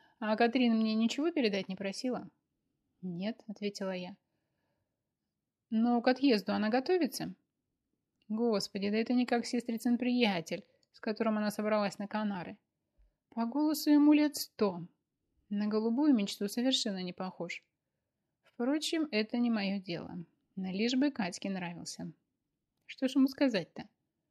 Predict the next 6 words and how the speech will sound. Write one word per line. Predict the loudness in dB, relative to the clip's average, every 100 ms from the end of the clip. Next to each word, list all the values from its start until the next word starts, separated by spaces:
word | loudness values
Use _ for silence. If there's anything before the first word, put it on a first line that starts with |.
| _ _ _ _ _ _ _
«Собирается», | -2 0 2 2 2 -2 -4 -4 -4
вздохнула | -8 -4 -4 -2 -2
я, | -2
«чемодан | 0 2 4 2 0
уже | -4
приготовила». | -6 -4 -4 -4 -8 -10